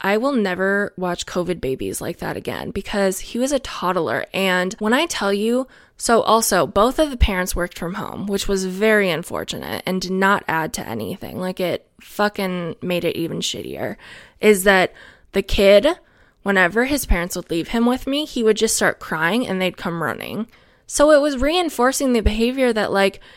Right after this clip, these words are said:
he can cry and they'll just come to him. It was a shit show. And after one day, they were like, "Okay, no, we're putting him in full-time daycare," 'cause he was already part-time, and then I'd just watch him the other time.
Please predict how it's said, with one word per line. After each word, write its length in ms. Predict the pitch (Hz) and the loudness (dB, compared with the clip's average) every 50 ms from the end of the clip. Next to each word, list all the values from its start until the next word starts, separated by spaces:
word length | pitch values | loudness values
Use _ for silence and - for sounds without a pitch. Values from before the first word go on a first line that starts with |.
| - _ | -20 _
he 220 | - - 320 330 | -8 -4 -4 -4
can 220 | - - 294 247 220 | -2 0 0 0 0
cry 640 | - - - 226 240 277 262 208 180 170 185 185 - | 0 0 2 2 4 6 6 6 4 4 2 0 0
and 200 | - 220 226 226 | 0 0 2 2
they'll 200 | 220 233 254 285 | 4 4 4 4
just 420 | 254 240 226 220 - - - - - - - _ | 4 4 4 4 2 -2 -8 -12 -14 -18 -20 _
come 300 | - - - 320 330 277 | -4 0 2 2 2 2
to 80 | 208 185 | -2 -2
him. 380 | 196 - - - - - 226 - - - - - - | -4 -8 -10 -10 -8 -8 -8 -10 -12 -20 -20 -6 -2
It 140 | - 285 294 | -2 2 2
was 160 | 339 339 311 | 2 2 2
a 80 | 285 240 | 2 0
shit 320 | - - 233 220 - - | 0 0 0 0 0 0
show. 420 | - - 165 90 123 139 160 240 - - | -2 -2 0 2 2 2 2 0 0 0
And 480 | 220 226 220 208 202 202 202 196 190 - - | 2 4 4 4 4 4 2 0 -2 -2 2
after 320 | 185 202 208 - 226 202 | 2 2 2 4 2 2
one 300 | 196 190 202 214 247 262 | 2 4 4 2 4 4
day, 200 | 220 202 190 190 | 4 4 4 2
they 140 | 190 202 196 | 2 0 0
were 100 | 185 185 | 0 0
like, 240 | 180 185 180 - - | 0 0 0 -2 -2
"Okay, 220 | 214 214 - 208 | -4 -4 -2 -2
no, 220 | 185 190 185 175 165 | 0 0 0 0 -2
we're 320 | - - 196 196 226 262 | -4 -2 2 4 4 4
putting 300 | 269 - 311 277 262 247 | 4 4 2 4 2 2
him 200 | 233 233 220 208 | 0 0 0 0
in 80 | 196 196 | -2 -2
full-time 480 | - - 190 185 185 - 185 175 175 | -4 -4 -4 -4 -4 -4 -4 -4 -2
daycare," 560 | 170 165 120 - - - - - 104 113 - - | -2 -2 -2 -2 -6 -8 -8 -6 -6 -6 -6 -6
'cause 160 | - 220 - | -8 -6 -4
he 140 | - 240 233 | -2 0 2
was 120 | 233 214 | 2 2
already 240 | 208 185 185 175 175 | 2 2 2 0 -2
part-time, 600 | 185 - - 180 175 - - - - 165 160 160 | -4 -4 -4 -4 -4 -4 -4 -6 -6 -6 -4 -4
and 100 | 170 170 | -6 -6
then 120 | 170 170 170 | -4 -4 -2
I'd 160 | 165 165 165 | -4 -4 -4
just 240 | - - - - - | -8 -4 0 0 2
watch 260 | 156 165 165 - - | 2 0 -2 -2 -4
him 140 | 175 170 165 | -6 -4 -4
the 120 | 156 - | -4 -4
other 240 | - - - - - | -6 -6 -6 -8 -8
time. 500 | - - - - - 76 - 208 240 | -8 -10 -10 -8 -6 -4 -4 -4 -4